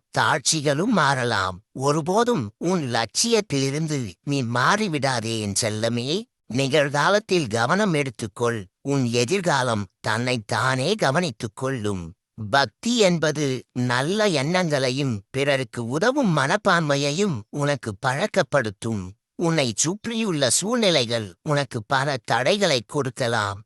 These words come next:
ஆனால் அதையெல்லாம் ஒரு விஷயமாகவே எடுத்துக்கொள்ளாதே. பல தடைகளை தாண்டித்தான்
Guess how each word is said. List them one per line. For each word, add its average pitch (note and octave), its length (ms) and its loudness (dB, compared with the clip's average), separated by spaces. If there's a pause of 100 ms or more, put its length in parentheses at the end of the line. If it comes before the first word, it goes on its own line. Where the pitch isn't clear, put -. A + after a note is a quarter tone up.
(200)
ஆனால் C3+ 480 2 (200)
அதையெல்லாம் C3 720 0
ஒரு D3 220 0
விஷயமாகவே F3 840 2 (100)
எடுத்துக்கொள்ளாதே. A#2+ 1040 -2 (300)
பல C#3 320 2
தடைகளை E3 640 2
தாண்டித்தான் D3 840 0